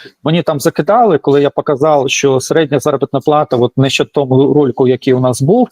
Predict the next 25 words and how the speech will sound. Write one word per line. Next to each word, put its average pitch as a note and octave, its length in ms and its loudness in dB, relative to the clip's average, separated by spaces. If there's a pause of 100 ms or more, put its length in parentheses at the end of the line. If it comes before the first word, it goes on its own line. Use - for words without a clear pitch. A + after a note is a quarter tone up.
(240)
що C#3 120 -2
середня D#3+ 320 -2
заробітна D3 420 -4
плата D3+ 320 -2
складає C#3+ 360 0
п'ятдесят C#3+ 560 -2
п'ять C#3 260 -2
тисяч C3 340 0
гривень, G3 540 0 (260)
в B2 60 -4
державних D#3 440 -2
органах D3 340 0
сказали, C#3 360 0
це A3 240 0
не G3+ 220 0
обласні. C#3 720 0
Так D3 140 -4
от, D3+ 160 -2
у C3+ 40 -2
податковій A#3 760 0 (160)
середня D#3+ 720 -2 (120)
заробітна D3 440 -4
плата D3+ 360 0
в B2 60 -2
обласних, C#3+ 600 -2